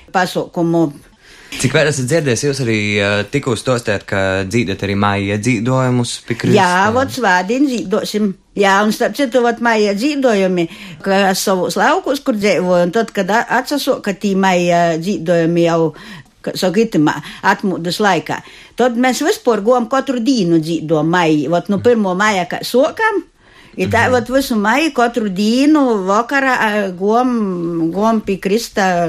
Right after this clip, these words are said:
Speaker 1: dzīdot. Nu, kā saka, tas kā, kurā vītā, m-, mums bija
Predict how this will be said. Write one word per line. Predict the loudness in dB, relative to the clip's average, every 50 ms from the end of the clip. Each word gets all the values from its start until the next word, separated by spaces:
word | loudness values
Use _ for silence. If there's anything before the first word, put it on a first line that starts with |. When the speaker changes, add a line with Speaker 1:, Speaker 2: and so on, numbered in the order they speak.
| -4 -6 -14 -20 -20 -18 -16
Speaker 1:
dzīdot. | -12 -8 -4 -2 -2 -2 0 0 0 0 0 -2 -4 -4 0
Nu, | 2 2 2 2 2 2 0
kā | -2 -4 -4
saka, | -2 -2 -2 -2 -2
tas | -2 0 -2 -2 -2
kā, | 0 -2 -2 0
kurā | 0 0 2 2 2 2 0 0
vītā, | -2 -2 -2 -2 -2 -2 -2 -2 -2
m-, | 0 -2 -2 -2 -4 -4 -4 -2 -2
mums | -2 -2 -2 -4 -4 -2 -2 0 0 0 0 0 0 0 -2 -2 -2 -2 -2
bija | 0 2 2 2 2 2